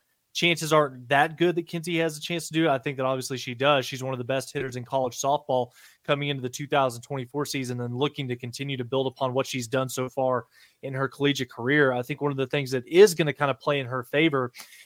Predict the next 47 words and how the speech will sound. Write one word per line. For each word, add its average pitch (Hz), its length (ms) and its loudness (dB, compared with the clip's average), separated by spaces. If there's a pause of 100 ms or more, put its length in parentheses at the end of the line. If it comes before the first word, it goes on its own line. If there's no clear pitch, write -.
(100)
is 135 280 4
she's 160 180 0
gonna 165 180 4
have 160 120 8
a 151 40 4
lot 147 300 10
of 160 80 8
opportunities 147 640 4
to 147 80 -4
get 135 160 -4
some 139 100 -8
good 131 140 2
at-bats. 123 400 0
When 120 80 -10
you 120 80 -8
look 143 160 -4
at - 80 -10
the 139 80 -4
rest 147 260 2
of 151 60 -14
this 147 200 -4
lineup, 143 360 2
you 139 80 -12
know, 131 100 -6
Jada 143 300 2
Coleman, 135 380 -2 (320)
Alyssa 139 360 0
Brito, 143 400 0
who 127 120 -10
we 127 100 -6
just 127 200 -8
talked 131 240 2
to, 127 80 -6
fantastic 131 680 -4
interview, 135 360 0 (360)
you 131 80 -6
know, 127 80 -2
Sydney 160 380 0
Sanders, 139 460 -2
there's 156 240 -2
not 190 160 2
gonna 175 140 -4
be 151 240 -4
any 160 140 -2
shortage 151 440 -4
of 131 120 -2
opportunities 135 760 0